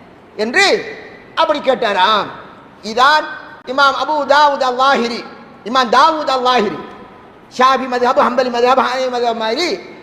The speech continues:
லாஹிரி மதுஹப் என்ற ஒரு மதுஹப் இருக்கு. குர்ஆன் ஹதீஸினுடைய வெளிப்படையை பின்பற்றுற மதுஹப், அதனுடைய இமாமும் அந்த கருத்தை சொல்லியிருக்காரு என்று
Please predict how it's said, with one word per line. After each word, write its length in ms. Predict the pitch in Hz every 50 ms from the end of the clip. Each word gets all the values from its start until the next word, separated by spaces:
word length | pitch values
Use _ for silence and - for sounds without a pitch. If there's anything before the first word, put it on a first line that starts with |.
| - -
லாஹிரி 380 | 247 277 320 339 320 311 311 302 285
மதுஹப் 260 | 285 277 269 269 269
என்ற 140 | 269 254 262
ஒரு 60 | 254
மதுஹப் 300 | 240 240 240 233 233 202
இருக்கு. 280 | 202 175 160 - - - - - - - - - - - - -
குர்ஆன் 380 | - 277 320 320 311 294 277 254
ஹதீஸினுடைய 500 | 247 254 269 269 254 269 269 269 277 254
வெளிப்படையை 480 | 247 269 294 - 285 277 269 269 269
பின்பற்றுற 420 | - 277 262 254 247 233 240 233 226
மதுஹப், 280 | 220 220 196 190 - - - - - - - - - - -
அதனுடைய 540 | 233 262 311 359 359 349 339 320 294 285 277
இமாமும் 260 | 277 269 269 285 320
அந்த 180 | 302 269 262
கருத்தை 340 | 247 254 254 247 - 254 247
சொல்லியிருக்காரு 800 | 247 240 233 233 226 214 175 208 190 185 185 202 208 196 160 139 - - - -
என்று 580 | 156 170 185 214 302 302 240 175 - - -